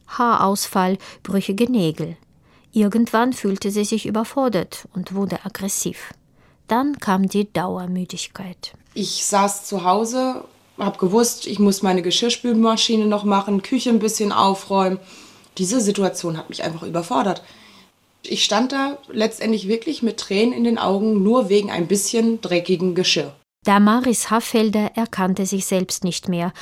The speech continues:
Speaker 1: und suchte Rat bei ihrer Frauenärztin. Sie wollte wissen, ob ihre Symptome mit der Spirale zusammenhängen könnten.
Speaker 2: Ich hab ihr einfach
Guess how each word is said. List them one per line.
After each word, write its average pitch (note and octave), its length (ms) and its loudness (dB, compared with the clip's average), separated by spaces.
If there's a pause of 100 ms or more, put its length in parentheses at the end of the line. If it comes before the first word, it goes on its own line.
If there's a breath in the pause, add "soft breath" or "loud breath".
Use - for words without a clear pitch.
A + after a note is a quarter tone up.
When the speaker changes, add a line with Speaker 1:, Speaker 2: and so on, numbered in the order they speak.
(180 loud breath)
Speaker 1:
und D#4 320 0
suchte A3+ 500 0
Rat F3 320 -2
bei A#3 120 -2
ihrer G3+ 240 -2
Frauenärztin. F#3 960 -4 (460 soft breath)
Sie F#3+ 200 0
wollte A3+ 320 2
wissen, C#4 340 2
ob - 200 -2
ihre F#3+ 180 0
Symptome G#3 540 0
mit F#3+ 160 2
der F3+ 80 -2
Spirale F#3+ 480 -2
zusammenhängen G#3 840 0
könnten. F3 560 -10 (220)
Speaker 2:
Ich F3+ 140 -6
hab F3+ 140 -2
ihr G3+ 120 -2
einfach F3 260 -6